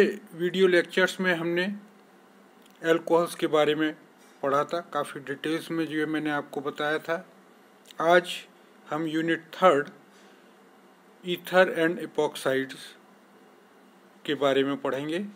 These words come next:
तो पहले हम जो है ईथर का nomenclature और उनके बनाने की जो है विधियाँ, यानी नामकरण और उनके बनाने की विधियाँ पढ़ेंगे। ये हम part first में पढ़ेंगे। मैं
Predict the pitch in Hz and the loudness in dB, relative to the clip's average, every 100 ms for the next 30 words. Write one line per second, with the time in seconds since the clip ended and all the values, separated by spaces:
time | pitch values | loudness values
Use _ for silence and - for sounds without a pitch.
0 | - - - - - 147 - 147 180 196 | -20 -20 -20 -20 -10 -8 -4 0 6 6
1 | 180 175 170 180 226 - - _ _ - | 6 2 4 4 0 -8 -20 _ _ -8
2 | 190 202 185 202 160 156 202 - - _ | -2 -2 0 2 4 2 2 -8 -20 _
3 | _ 151 160 170 175 - 180 175 196 196 | _ -2 0 2 -2 2 2 4 0 0
4 | - 160 165 170 - 156 151 165 143 143 | -8 2 4 4 2 -8 -6 -4 -4 -2
5 | 151 151 143 151 131 147 226 - - - | -2 -4 -4 -8 -4 -2 -4 -8 -20 -20
6 | - - - _ - 151 139 135 135 147 | -20 -20 -20 _ -8 -6 -2 -2 -2 -4
7 | 151 147 151 165 160 180 196 156 156 156 | -2 0 0 0 4 4 4 -2 -4 -4
8 | 143 151 143 143 143 143 143 127 120 143 | -4 -6 -4 -4 -4 -6 -8 -10 -6 -2
9 | 208 - - - 139 139 127 123 127 175 | -2 -4 -14 -12 -8 -6 -4 -6 -2 2
10 | 175 180 196 - 147 156 - - - - | 2 0 -6 0 2 2 0 -14 -18 -16
11 | - - 175 - 196 202 180 185 196 226 | -12 2 2 2 -2 2 2 2 0 0
12 | - - - - - - - - - - | -4 -20 -20 -20 -20 -20 -20 -20 -20 -20
13 | - - - - - - - - - - | -20 -20 -20 -20 -20 -20 -20 -20 -20 -20
14 | _ - _ _ - - - _ - _ | _ -20 _ _ -20 -20 -20 _ -20 _
15 | _ 156 175 196 202 | _ 2 6 6 4